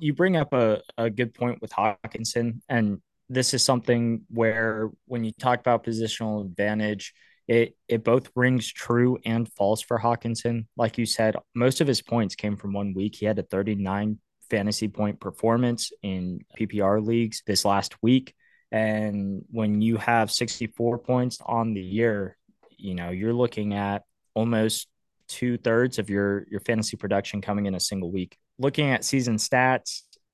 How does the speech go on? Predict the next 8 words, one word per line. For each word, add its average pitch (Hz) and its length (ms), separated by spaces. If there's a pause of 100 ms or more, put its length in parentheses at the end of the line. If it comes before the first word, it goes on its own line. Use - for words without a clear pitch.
(100)
you 120 220
always 123 260
have 127 160
to - 140
pull - 240
outliers 107 800 (140)
out 104 320 (260)
when 104 720